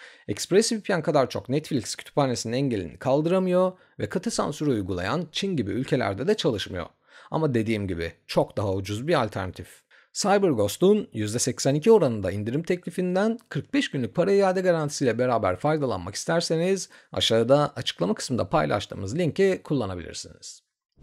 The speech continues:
Artık Surfshark V P N alternatifleri nelerdir biliyoruz. Bu yüzden Surfshark benzeri bir V P N arıyorsanız önerilerimizi de göz önünde bulundurun.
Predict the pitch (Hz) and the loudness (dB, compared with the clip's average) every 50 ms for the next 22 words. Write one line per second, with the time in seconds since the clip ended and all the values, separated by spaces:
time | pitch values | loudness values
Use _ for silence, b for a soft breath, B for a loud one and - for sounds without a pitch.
0 | - - 175 196 190 - - 92 - - - - 196 175 180 - - 113 104 - | -2 2 4 4 4 2 0 -8 -8 -4 0 2 2 2 2 2 0 0 0 0
1 | - 139 139 135 - 139 123 131 131 135 131 - 127 120 113 - - - 123 113 | -2 -2 -2 0 0 -2 0 0 0 -2 0 -2 -2 -4 -4 -6 -10 -6 -2 0
2 | 101 95 101 139 185 202 180 143 120 113 117 160 214 226 202 202 - - - 175 | 0 0 2 2 2 4 4 4 4 2 4 4 4 4 4 0 -6 -2 -2 -2
3 | 117 87 85 90 98 - - - - _ b b b b b 160 170 165 139 123 | 0 -2 -4 -6 -10 -12 -14 -14 -18 _ b b b b b 0 2 2 2 2
4 | 107 127 147 175 208 214 196 190 - - - 139 147 - - 131 95 - - - | 2 2 4 4 4 2 0 -2 -4 2 2 2 4 4 0 -2 -2 -2 -4 -4
5 | 120 123 123 113 135 135 139 120 110 98 117 135 139 - 156 139 120 - - 110 | -2 -2 2 2 2 2 2 0 -2 -2 -2 -2 0 0 0 0 0 -2 -2 0
6 | 131 170 190 180 170 - 170 156 160 175 190 190 165 - b b b b 131 - | 0 2 2 2 2 0 -2 0 0 0 0 0 -2 -6 b b b b 0 0
7 | 175 123 98 98 98 92 92 95 95 92 104 151 170 180 175 165 160 - - 131 | 2 0 0 0 -2 -2 -4 -4 -6 -2 2 4 6 6 6 6 4 0 0 0
8 | 117 101 98 87 87 82 85 85 85 85 85 82 85 85 - | 0 2 0 -2 -2 -2 -2 -4 -4 -6 -6 -8 -10 -12 -14